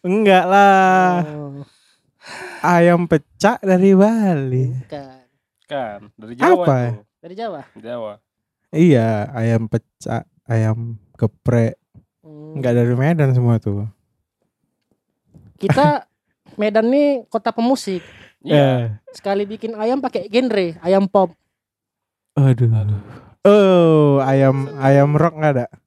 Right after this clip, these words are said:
Speaker 2: Nggak ada. Ayam pop.
Speaker 1: Ayam, ya udah cuman pop aja.
Speaker 2: Ada dulu.
Speaker 1: Apa?
Speaker 2: Cuman dia empat tahun sekali, ayam pon. Pas pon aja dia dibuat.
Speaker 1: <laughs> Waduh.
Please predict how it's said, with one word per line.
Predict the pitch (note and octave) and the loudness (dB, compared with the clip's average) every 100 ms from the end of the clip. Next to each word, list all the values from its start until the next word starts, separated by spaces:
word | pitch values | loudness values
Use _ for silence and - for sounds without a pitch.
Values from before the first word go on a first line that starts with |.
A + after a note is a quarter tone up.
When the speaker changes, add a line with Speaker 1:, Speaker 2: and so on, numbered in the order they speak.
| _ | _
Speaker 2:
Nggak | D3 F3+ | -18 -16
ada. | F#3+ F3 D#3 C#3+ C#3+ _ _ _ _ _ _ _ _ _ | -12 -12 -12 -16 -20 _ _ _ _ _ _ _ _ _
Ayam | D#3 D#3+ | -10 -8
pop. | E3 F3+ D#3 - _ _ _ _ _ _ | -2 0 0 -6 _ _ _ _ _ _
Speaker 1:
Ayam, | - C3+ C#3 C#3 C#3 C#3 C#3 C#3 C#3 C#3 C3+ _ _ | -2 4 6 6 6 2 0 -6 -8 -10 -14 _ _
ya | - C#3 | 0 4
udah | F3 D#4 C#4 A3 | 4 2 2 2
cuman | G#3+ G#3+ A3 | 4 2 2
pop | G#3+ G#3+ | 0 0
aja. | E4 E4 F#3 E3 D#3+ - | 0 0 2 0 -2 -8
Speaker 2:
Ada | D#3 A#3 B3+ | -20 -14 -12
dulu. | A#3+ A#3+ G#3 F#3 E3+ | -10 -10 -10 -12 -8
Speaker 1:
Apa? | F#3 F#3 E3+ | 0 2 2
Speaker 2:
Cuman | A3+ | -2
dia | A#3+ | -12
empat | G#3+ G#3 | -16 -14
tahun | G3+ | -12
sekali, | - A3+ G#3 E3+ | -10 -10 -10 -12
ayam | F3+ F#3+ | -12 -6
pon. | F#3+ F#3 D#3+ C#3 _ _ | -2 -2 -2 -10 _ _
Pas | _ _ | _ _
pon | - F3+ | -16 -8
aja | G3 G3 | -2 0
dia | F#3 F3 | 2 2
dibuat. | D3 F3+ C#3+ | 4 2 2
Speaker 1:
<laughs> | B2+ | 2
Waduh. | B2+ - - C3 B2 | 0 -2 -2 2 2